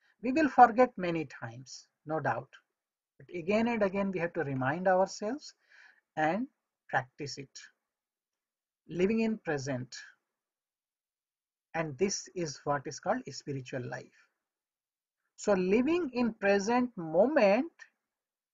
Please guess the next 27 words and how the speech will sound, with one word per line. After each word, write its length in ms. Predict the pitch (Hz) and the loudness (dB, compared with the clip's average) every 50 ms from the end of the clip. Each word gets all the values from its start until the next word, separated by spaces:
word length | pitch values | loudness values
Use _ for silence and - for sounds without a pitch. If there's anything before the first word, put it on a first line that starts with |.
| _ | _
is 160 | - 151 139 135 | -14 -14 -10 -6
the 140 | - 240 | -6 -6
spiritual 540 | - - - - 151 147 143 131 - 147 139 | -6 -6 -8 -8 -6 -6 -6 -6 -4 -4 -4
life. 340 | 131 123 - - - - - _ _ _ _ _ _ _ _ _ _ _ _ _ _ _ _ _ _ _ _ _ _ _ _ | -4 -4 -6 -10 -12 -16 -20 _ _ _ _ _ _ _ _ _ _ _ _ _ _ _ _ _ _ _ _ _ _ _ _
So 140 | _ - 156 | _ -10 -6
let 200 | 147 156 151 - 185 | -6 -4 -2 -2 -2
us 540 | 175 156 - - - - - - - - _ _ _ _ _ _ _ _ _ _ _ _ _ _ _ - | -2 -2 -2 -4 -4 -4 -6 -10 -12 -16 _ _ _ _ _ _ _ _ _ _ _ _ _ _ _ -6
practice 460 | 127 123 127 - - 180 170 - - | -4 -4 -4 -6 -8 -8 -6 -6 -6
it. 200 | 240 233 - - - - _ _ _ _ _ _ _ _ _ _ _ _ _ _ _ _ _ _ _ _ _ _ - | -6 -8 -8 -16 -20 -20 _ _ _ _ _ _ _ _ _ _ _ _ _ _ _ _ _ _ _ _ _ _ -8
I 100 | 143 139 | -6 -6
am 160 | 139 135 135 | -6 -6 -8
praying 340 | 127 - 147 139 147 147 135 - | -8 -6 -6 -6 -6 -6 -8 -10
to 100 | 165 143 | -10 -6
God 340 | 139 147 139 147 180 196 - - - _ _ _ _ _ _ _ _ _ _ _ _ - - | -4 -2 -2 -2 -2 -4 -8 -18 -20 _ _ _ _ _ _ _ _ _ _ _ _ -14 -12
and 120 | 147 147 | -8 -6
all 160 | 143 143 143 | -4 -4 -4
the 100 | 139 151 | -6 -8
masters 840 | 143 135 127 120 127 127 - - - 185 240 - - - - - _ _ _ _ _ _ _ _ _ _ _ _ _ _ - | -6 -4 -4 -4 -4 -6 -8 -10 -6 -6 -6 -6 -8 -14 -18 -20 _ _ _ _ _ _ _ _ _ _ _ _ _ _ -10
to 80 | - 147 | -10 -8
give 180 | 139 135 147 147 | -8 -6 -6 -6
us 140 | 143 139 - - _ - | -6 -6 -8 -6 _ 4
all-round 640 | 151 151 156 165 165 170 170 180 180 185 180 160 | 6 6 6 6 4 2 -2 -2 -2 -4 -6 -6
development, 680 | 170 165 170 170 175 175 175 - 185 196 214 240 254 - - - _ _ _ _ _ _ | -8 -6 -6 -4 -6 -6 -6 -8 -8 -6 -6 -8 -10 -14 -20 -20 _ _ _ _ _ _
more 220 | 143 147 147 147 139 | -8 -6 -4 -4 -4
love, 400 | 139 135 139 139 135 147 170 196 _ _ _ _ _ _ _ _ - | -2 0 0 0 0 0 -2 -8 _ _ _ _ _ _ _ _ -12
inner 280 | 151 143 143 139 139 135 | -8 -6 -4 -4 -4 -6
strength 580 | 127 - - - - 156 165 202 226 220 - | -10 -12 -14 -10 -6 -6 -4 -4 -6 -10 -14